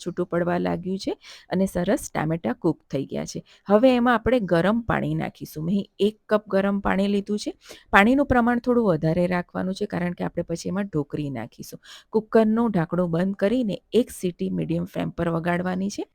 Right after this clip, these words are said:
ગવાર સિંગ ચડે છે ત્યાં સુધી આપણે ઢોકળી વણી લઈએ. આ રીતે નાના નાના લવા લેવાના અને એને હાથથી આ રીતે દબાવી અને પાતળી કરવાની. જુઓ, બહુ જાડી ના હોવી જોઈએ ને તો ચડતા વાર લાગશે. પાતળી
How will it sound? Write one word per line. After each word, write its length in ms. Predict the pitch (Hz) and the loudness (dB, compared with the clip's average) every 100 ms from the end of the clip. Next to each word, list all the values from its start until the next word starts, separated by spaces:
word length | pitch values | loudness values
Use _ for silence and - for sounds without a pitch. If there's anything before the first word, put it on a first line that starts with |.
| _ | _
ગવાર 320 | 185 196 240 285 | 10 12 12 12
સિંગ 160 | 285 302 240 | 6 6 8
ચડે 200 | 208 226 | 8 8
છે 160 | 285 | 4
ત્યાં 240 | 285 202 196 | 2 0 2
સુધી 200 | 208 214 - | 2 2 0
આપણે 200 | - 214 | -2 -2
ઢોકળી 480 | 185 190 151 170 165 | 2 2 4 4 4
વણી 280 | 147 143 143 | 4 0 0
લઈએ. 240 | 143 143 160 - - - | 0 0 -4 -8 -14 2
આ 120 | 185 | 4
રીતે 260 | 220 220 226 | 4 4 2
નાના 360 | 196 165 185 190 | 4 4 4 4
નાના 240 | 190 190 175 | 4 2 4
લવા 220 | 160 175 190 | 4 4 4
લેવાના 380 | 196 208 233 262 | 4 2 0 -2
અને 120 | 190 180 | -2 -4
એને 140 | 180 175 | -6 -6
હાથથી 440 | 165 - - 233 - | -6 -6 -6 -6 -2
આ 100 | - 170 | -2 -2
રીતે 200 | - 185 | -2 -2
દબાવી 500 | 165 170 214 285 240 - - - | 0 0 0 0 -2 -4 -8 0
અને 160 | 220 233 - | 2 2 2
પાતળી 400 | 165 - 185 190 151 | 2 2 2 2 0
કરવાની. 400 | 139 143 151 151 | -2 -2 -4 -2
જુઓ, 120 | 170 | -2
બહુ 160 | 165 220 | 2 2
જાડી 360 | 220 214 185 226 | 4 2 2 2
ના 180 | 240 262 | 4 2
હોવી 200 | 247 240 240 | 2 0 0
જોઈએ 180 | 240 220 | 0 0
ને 80 | 214 | -2
તો 40 | 202 | -2
ચડતા 460 | 180 160 - 214 226 | 0 0 0 -2 2
વાર 140 | 143 147 123 | 0 0 -4
લાગશે. 300 | - - - - - - | -6 -12 -16 -18 -12 6
પાતળી 360 | 170 202 226 | 6 8 4